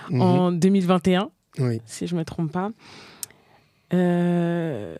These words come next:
Speaker 2: c'était un E P de présentation, mais j'ai ouï dire dans une interview que quand t'as sorti, euh, l'E P, t'avais déjà trois projets de prêt qui attendaient au show.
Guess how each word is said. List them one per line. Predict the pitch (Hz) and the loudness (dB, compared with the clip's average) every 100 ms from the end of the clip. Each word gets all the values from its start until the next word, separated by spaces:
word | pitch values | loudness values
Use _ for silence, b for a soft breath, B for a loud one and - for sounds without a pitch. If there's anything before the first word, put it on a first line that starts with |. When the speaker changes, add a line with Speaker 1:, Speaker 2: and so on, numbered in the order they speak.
| - | -16
Speaker 2:
c'était | - 190 196 | -8 -2 2
un | 190 | 2
E | 208 | 2
P | 247 | 0
de | |
présentation, | - - 190 190 190 - 247 453 - _ _ _ _ b b b 175 | -4 -4 -2 -2 -2 -2 -4 -6 -12 _ _ _ _ b b b 2
mais | 220 | 4
j'ai | 311 226 196 | 4 2 2
ouï | 233 | 0
dire | 170 147 117 - - | -2 -4 -6 -6 -4
dans | 156 | -2
une | 160 175 | 0 0
interview | 175 180 170 233 | 0 0 0 -2
que | 208 | -2
quand | 180 | -2
t'as | 185 | -2
sorti, | 170 160 - - 190 180 175 165 | -4 -6 -6 -6 -2 -2 -2 -2
euh, | 156 147 139 - - - | -2 -4 -6 -8 -12 -6
l'E | 156 156 | -2 0
P, | 208 277 - _ _ _ _ _ _ | -2 -4 -8 _ _ _ _ _ _
t'avais | 175 165 175 | 0 2 0
déjà | 151 175 214 262 b b b b b b b b _ | 2 0 0 -6 b b b b b b b b _
trois | - - 226 | -2 2 0
projets | - 208 208 185 214 269 _ _ _ - | 0 0 2 2 0 -2 _ _ _ -4
de | 160 175 | 0 2
prêt | - - 214 220 - | 2 -2 -2 -4 -4
qui | - | -4
attendaient | 175 180 175 | -2 -2 -2
au | 175 | -2
show. | 160 - | -4 -8